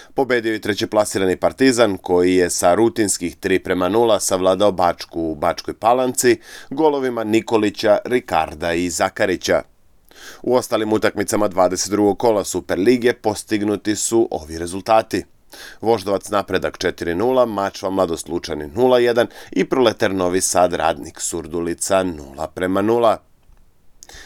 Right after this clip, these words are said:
A u Engleskoj ovog vikenda igrana osmina finala F A Kupa.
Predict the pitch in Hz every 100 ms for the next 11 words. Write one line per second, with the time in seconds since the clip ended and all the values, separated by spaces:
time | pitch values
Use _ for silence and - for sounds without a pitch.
0 | - - - 127 123 120 120 117 - 123
1 | 113 110 117 120 120 113 110 107 110 110
2 | 110 - 98 95 95 107 98 90 90 87
3 | 107 101 - 120 107